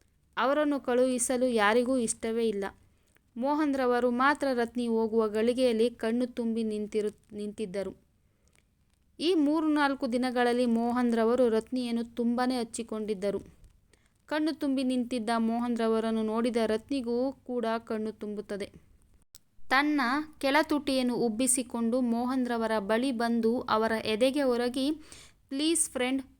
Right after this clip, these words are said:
ನೀನು ಈ ರೀತಿ ಅಳುತ್ತಾ ನನ್ನನ್ನು ಕಳುಹಿಸಿದರೆ ನನಗೆ ಬೇಜಾರು ಆಗುವುದಿಲ್ಲವಾ? ನಾನು ಹೋಗುವಾಗ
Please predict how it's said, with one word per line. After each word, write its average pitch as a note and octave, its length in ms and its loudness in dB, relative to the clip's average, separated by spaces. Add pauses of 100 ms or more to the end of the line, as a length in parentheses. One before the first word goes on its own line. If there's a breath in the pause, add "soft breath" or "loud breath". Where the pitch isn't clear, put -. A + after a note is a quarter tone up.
ನೀನು E4 220 0
ಈ D4 280 0
ರೀತಿ C#4+ 480 -2
ಅಳುತ್ತಾ C4+ 560 0
ನನ್ನನ್ನು A#3+ 640 -2
ಕಳುಹಿಸಿದರೆ B3+ 880 -2 (400 loud breath)
ನನಗೆ D4 260 0
ಬೇಜಾರು C4 500 4
ಆಗುವುದಿಲ್ಲವಾ? A3+ 1000 0 (380 soft breath)
ನಾನು D#4 300 2
ಹೋಗುವಾಗ C#4 600 0